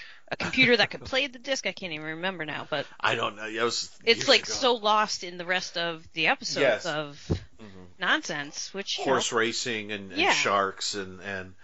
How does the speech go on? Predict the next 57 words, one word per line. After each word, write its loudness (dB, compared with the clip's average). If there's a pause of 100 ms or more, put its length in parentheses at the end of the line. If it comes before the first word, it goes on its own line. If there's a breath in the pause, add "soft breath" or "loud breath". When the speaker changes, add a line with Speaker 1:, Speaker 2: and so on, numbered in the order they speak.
(340 loud breath)
Speaker 2:
just 0
Speaker 1:
Yeah, 4
Speaker 2:
random -4
stuff. -10
Speaker 1:
which 2
is -4
all 6
fun, 0
and 0
if 0
it 0
was -6
just -4
for, 0
Speaker 2:
Mm-hmm. -4
Speaker 1:
like, -4
a -4
kid's 2
show, 8
I 8
could -4
take -4
it 0
a 0
little -2
better, 4
but 2
then, 2
like, 0
episodes -2
Speaker 2:
Yeah. 4
Speaker 1:
like 2
The -10
Liberator, 2 (160)
they -6
go 6
a 2
little 0
darker. 2 (500)
Speaker 2:
Yeah. -8
Speaker 1:
So -2
you're 2
like, -4
"Eh," -10
you 0
know, 4
and 8
then 8
they 8
have 4
that 4
whole 2
episode 0
on -2
where -2
it 0
was -6